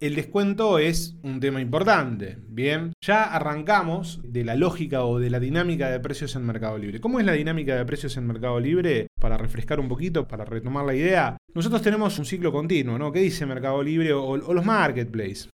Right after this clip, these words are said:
En realidad, este ciclo continuo verdaderamente es de Amazon, es un invento conceptualmente de Amazon.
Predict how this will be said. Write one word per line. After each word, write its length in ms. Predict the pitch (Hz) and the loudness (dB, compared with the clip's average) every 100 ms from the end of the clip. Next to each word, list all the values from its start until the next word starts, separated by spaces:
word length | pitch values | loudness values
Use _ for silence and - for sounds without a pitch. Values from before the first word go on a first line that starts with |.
| - | -12
En 160 | 120 127 | -6 -2
realidad, 340 | 135 170 170 | 2 4 4
este 180 | 170 165 | 2 -2
ciclo 260 | 143 147 143 | -2 0 0
continuo 340 | 143 175 165 | 0 0 2
verdaderamente 640 | 131 123 139 143 147 143 127 | 2 2 2 0 -2 -2 -2
es 40 | |
de 120 | 127 | 2
Amazon, 680 | 156 156 131 117 113 104 104 | 4 4 0 -4 -6 -6 -6
es 220 | 113 113 | -8 -8
un 220 | 117 113 113 | -6 -6 -4
invento 560 | 120 127 131 160 151 | -4 -2 -2 -2 -2
conceptualmente 840 | 120 113 - 113 131 127 135 123 | -2 -6 -6 -4 -2 -2 -2 -2
de 100 | 131 | 2
Amazon. 460 | 165 127 107 - 95 | 2 0 -4 -8 -12